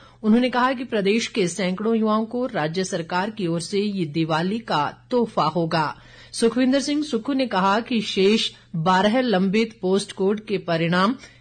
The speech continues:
नवंबर महीने में घोषित किए जाएंगे। मुख्यमंत्री ने कहा कि राज्य सरकार कर्मचारियों के कल्याण के लिए कार्य कर रही है और पुरानी पेंशन योजना बहाल करने के अलावा महंगाई भत्ते में चार फीसदी की वृद्धि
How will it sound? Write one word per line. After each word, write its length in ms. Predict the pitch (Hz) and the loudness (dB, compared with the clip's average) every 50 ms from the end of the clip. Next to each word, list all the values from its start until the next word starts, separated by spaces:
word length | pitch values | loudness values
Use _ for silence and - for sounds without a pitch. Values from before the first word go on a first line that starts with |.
| _ - | _ 0
नवंबर 480 | 185 185 196 208 214 220 233 262 262 247 | 2 4 6 6 6 4 4 2 2 2
महीने 360 | 214 185 180 202 202 214 226 | 2 2 0 0 2 2 2
में 180 | 226 202 170 | 0 0 -2
घोषित 460 | 156 180 180 185 180 - - 190 180 - | -2 -2 -2 0 0 0 -2 -2 -2 -2
किए 200 | - 220 175 160 | 0 0 0 0
जाएंगे। 540 | 165 170 156 160 156 147 165 165 151 - - - - - - - | 0 0 0 0 0 0 0 -2 -2 -4 -8 -16 -20 -18 -6 -4
मुख्यमंत्री 480 | 190 190 - 247 233 226 220 226 233 240 | -2 0 2 2 2 2 2 0 -2 -2
ने 80 | 240 233 | -2 -2
कहा 260 | 233 214 220 226 233 | 0 0 0 0 0
कि 140 | 226 240 226 | -2 -2 -2
राज्य 320 | 180 165 165 170 175 196 | 0 0 0 0 -2 -2
सरकार 480 | 196 - 220 185 175 - 185 180 190 220 | -2 -2 -4 -4 -4 -2 -2 -2 -2 -4
कर्मचारियों 720 | 220 - 196 170 170 170 160 170 165 156 160 175 196 214 | -4 -4 -4 -2 -2 -2 -2 -2 -4 -4 -2 -2 -2 -4
के 180 | 220 220 202 165 | -4 -4 -4 -4
कल्याण 460 | 165 - 165 160 160 160 156 165 190 214 | -4 -2 -2 -2 -2 -2 -2 -2 -4 -4
के 180 | 214 214 196 | -2 -2 -2
लिए 240 | 190 185 190 208 208 | -2 -2 -2 -2 -4
कार्य 340 | 208 - 170 156 160 156 156 | -4 -2 -2 -2 -2 -2 -4
कर 180 | 156 156 151 | -4 -6 -8
रही 280 | 139 139 147 - 185 170 | -8 -10 -10 -8 -6 -4
है 200 | 151 190 240 294 - - - - - - | -2 -2 -2 -4 -6 -12 -20 -18 -10 -4
और 200 | - 202 196 170 | -2 0 0 0
पुरानी 500 | 165 190 202 202 208 202 214 240 262 269 | 0 0 0 2 2 2 2 2 0 -2
पेंशन 500 | 240 214 185 190 196 - - 240 226 214 | -2 0 0 0 0 0 0 0 0 0
योजना 560 | 185 151 160 165 175 175 - 202 202 202 208 | 0 0 0 -2 -2 -2 -2 -2 -4 -2 -2
बहाल 360 | 190 160 131 170 165 160 165 | -2 -2 0 0 0 0 -2
करने 340 | 165 170 156 151 170 202 233 | -2 -6 -6 -4 -4 -4 -4
के 200 | 226 226 180 131 - - | -4 -4 -6 -6 -6 -4
अलावा 420 | 175 165 151 143 143 160 185 269 - - - - - - | -2 -2 -2 0 0 0 0 0 -2 -6 -20 -8 -2 0
महंगाई 400 | 196 196 202 202 214 220 247 262 | 2 2 4 4 4 4 4 2
भत्ते 380 | 214 190 190 190 - - 240 247 | 0 0 -2 -2 0 0 0 2
में 260 | 247 220 156 143 151 - - | 2 0 -2 -4 -6 -6 -2
चार 280 | - 185 175 190 226 | 0 2 2 0 0
फीसदी 500 | 226 - 220 208 - - 208 185 214 220 | -2 -2 -4 -2 -2 -2 -2 -2 -2 -4
की 160 | 220 220 202 | -2 -2 -2
वृद्धि 500 | 165 147 160 165 156 143 - 185 214 285 | -2 -2 -2 -2 -4 -2 -2 -2 -2 -2